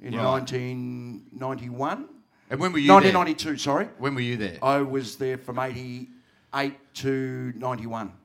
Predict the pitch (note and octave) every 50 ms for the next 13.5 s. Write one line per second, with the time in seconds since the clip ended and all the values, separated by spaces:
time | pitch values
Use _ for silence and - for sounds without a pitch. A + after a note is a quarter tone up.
0 | _ _ _ _ - C#3 D3 D#3+ F#3 G3+ G3+ D#3+ C#3+ A#2 G#2 A2 C3+ D3 - -
1 | - B2 A#2+ C3 C3 D#3 - - - G2 F#2+ - F3 F3 D3+ - - E3+ E3 D3+
2 | C3 B2 B2 - - - E3 D#3 C#3+ C3 B2+ - G#2 A#2 A2+ G2+ - - F3 F#3
3 | F#3+ F#3 - C4+ C#4+ C4+ A3 G3+ - G3 F#3+ F3+ E3 D#3 - - - - - G3
4 | G3+ F#3 F3+ G3 G3+ G3 G#3+ G3 G3+ - A3+ A#3 A#3 G3+ F3 - E3+ E3 D3 -
5 | C#3 C3+ C#3 C3 B2+ B2+ A#2+ - - C3+ C3 B2+ A#2+ - B2 C#3+ D#3 C#3 A#2 -
6 | - - - _ _ _ _ _ - - _ _ _ _ C#3 C#3 C#3 C#3 C#3 C#3
7 | C#3+ C#3+ - D3+ E3 F3 F3 F3 D#3+ D#3+ D3 C#3+ C3+ C#3 C#3 C3+ - B2+ B2+ -
8 | - C#3 C#3 C#3+ C#3 C#3 - - D3 C#3 C3 B2+ B2 B2 B2 B2 B2+ B2 A#2 G#2
9 | - _ - C3 B2 B2 B2+ C3+ C#3+ C#3+ C#3 C3 C3+ B2 B2+ B2 - D3+ D#3 D3+
10 | C#3+ - D3 C3+ A#2+ B2 B2 B2 A#2+ A2+ C3 B2+ - - C3 C3 B2 B2+ B2+ A#2+
11 | A#2+ C3 D3+ E3 - - _ _ _ _ _ G#2 G2 G2+ G#2 G2+ G2+ - C3+ -
12 | - D#3+ E3 D#3+ D#3 C#3 C3 B2+ B2 A2 - B2+ C3+ C#3 C#3+ C#3 C#3 C#3 C3+ C3
13 | C3 B2+ A#2+ B2 A#2+ A#2+ A#2+ - A#2+